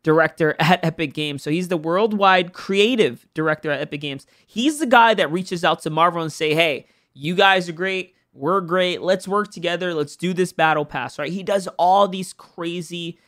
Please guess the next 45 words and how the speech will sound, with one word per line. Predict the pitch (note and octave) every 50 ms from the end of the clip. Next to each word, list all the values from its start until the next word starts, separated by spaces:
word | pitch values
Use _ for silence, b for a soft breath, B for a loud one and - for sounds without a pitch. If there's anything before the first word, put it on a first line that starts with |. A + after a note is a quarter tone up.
| _ _ _ _ -
I | - D#3
guess, | D3+ D3 B2+ - -
narratives | C#3+ C#3+ C#3+ D#3 F3 F3+ F#3 F#3+ F#3+ F#3 F#3 F3+ F3+ E3+ E3 D#3+
and | C3+
storylines | B2 - - - F3 F3 F3+ F3+ F3 E3+ E3+ E3+ F3 E3+ E3 E3+ -
and | - D3+ C#3+
the | C#3+ C3+
lore | C3+ C3+ C#3+ D#3 D#3+ E3 D#3+ D3
of | G#2 C#3 - -
Fortnite. | - D3+ D3+ - C3+ C#3+ C#3 C3+ - _ _ _ _ _ _ _
And | - E3+ E3 D#3+ D#3+
we | F3+ G3 G#3+
have | A3 G#3 F#3+ F3+
seen, | - - F3 F3 F3 E3+ E3+ E3+ E3+ - _ _ _ _ _ _
I | - E3
guess, | F#3 C#4 D4+ -
a | G4 C#4
ramp | G3+ D#3 C3+ C#3+ C#3+ D#3 F3+ F3+ -
up | A3 B3+ C4 - - _ _ _ -
in | F3+ F#3
the | F3+ E3+
lore | D#3 D3+ D3+ D#3+ F3+ F#3
in | F#3 F3+
the | E3 D3
recent | C#3 C#3 D3 D3+ - - D#3 D3
times. | - D3 C3 C#3+ D#3+ F#3 G#3 - - _ _ _ _ -
And | F3 F#3
especially | G3+ F#3 - - G3 G3 A3 G#3 - G#3
considering | G#3 - G3+ F#3 - - F3 F3+ F3+ E3+
that | D3+ - -
he | - - - F3 F3 F3
was | F3 F3 E3
on | - D3+ D#3+ D#3
that | D3 C#3 B2+ C3+
recent | C#3 C#3+ D3 - C#3+ C3+ -
podcast, | - C3+ C3 B2+ - B2 B2 B2+ - -
right? | C3+ C3+ B2+
He | B2
jumped | B2 - - D3 E3 F3 -
on | E3 E3 D#3+ D#3+
there. | D#3+ D#3 D3+ D3+ D#3 _ _ _ _ _
He | - D#3+ D3
was | C#3 B2+ -
talking | - - E3+ D#3+ E3 D#3+ - D#3+ D#3 D#3
about | D3+ D3 D3 D3 C#3 C#3 -